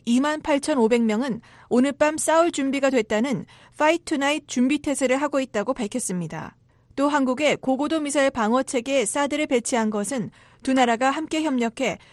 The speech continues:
최신 군사 기술을 한반도에 도입하는 사례라면서 사드는 준비태세 강화뿐 아니라 다층 미사일 방어 능력을 제공하고 탄도미사일을 요격하며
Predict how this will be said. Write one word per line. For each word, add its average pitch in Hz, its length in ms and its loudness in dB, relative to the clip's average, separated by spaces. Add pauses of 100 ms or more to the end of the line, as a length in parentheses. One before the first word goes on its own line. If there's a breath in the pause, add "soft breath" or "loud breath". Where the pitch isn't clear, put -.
최신 330 400 0
군사 262 360 0
기술을 247 460 -2 (200 soft breath)
한반도에 277 480 0
도입하는 269 460 0
사례라면서 226 840 0 (300 soft breath)
사드는 254 560 2
준비태세 294 580 0
강화뿐 240 480 0
아니라 214 400 -2 (260 soft breath)
다층 277 420 -2
미사일 277 320 0
방어 240 320 0
능력을 240 380 2
제공하고 220 720 0 (240 soft breath)
탄도미사일을 285 760 -2
요격하며 214 680 0